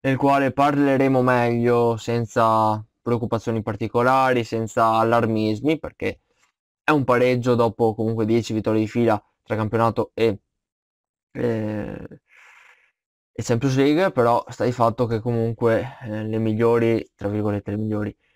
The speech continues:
<clears throat> le più toste le devi ancora affrontare, a parte la Lazio, a parte il Napoli, quindi poi per carità ci sono altre squadre che dovrà affrontare il Napoli in casa loro, cioè come il Parma che l'ha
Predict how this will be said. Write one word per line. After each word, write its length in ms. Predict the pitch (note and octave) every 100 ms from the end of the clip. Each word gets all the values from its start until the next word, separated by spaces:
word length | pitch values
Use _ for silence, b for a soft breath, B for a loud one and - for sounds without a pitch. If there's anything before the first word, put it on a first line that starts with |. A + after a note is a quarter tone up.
| _ _ _ _
<clears throat> 140 | - D3+
le 180 | C3
più 160 | B2 C#3+
toste 420 | C3+ B2+ B2 C3
le 140 | B2 A#2+
devi 300 | B2 A#2+ A#2+
ancora 320 | A2+ A#2 A2+
affrontare, 520 | G#2+ A#2 A2 C3 B2
a 40 | A2
parte 400 | A2 G2+ A2 G#2+
la 100 | A2
Lazio, 340 | A2 A#2 A2
a 20 |
parte 240 | G2+ G#2+ G#2+
il 40 |
Napoli, 440 | G#2 F2+ G#2+ F2+ F#2+
quindi 340 | A2 G#2+ G#2+ - _ _ _ _ - - _ _ _ _ _ -
poi 240 | C#3 D3
per 120 | B2
carità 500 | C3+ B2+ A#2+ B2 A2+
ci 120 | A2+
sono 160 | A2+ B2
altre 180 | B2 B2+
squadre 480 | - B2+ B2 A#2+ A2+
che 360 | A#2 A2 A2 G#2+ - _
dovrà 400 | B2 C3 B2+ B2+
affrontare 680 | - B2 A2+ B2 B2 A#2+ -
il 160 | A#2+
Napoli 420 | B2 B2 A#2+ A#2
in 60 | A2+
casa 320 | A#2+ A#2 B2
loro, 520 | C3 A#2 A2+ A#2 A2+
cioè 300 | G#2+ A2+ G#2+ -
come 220 | A2+ A2+
il 80 | -
Parma 460 | A#2+ A2 G#2 G#2
che 120 | G#2
l'ha 220 | G#2 G#2+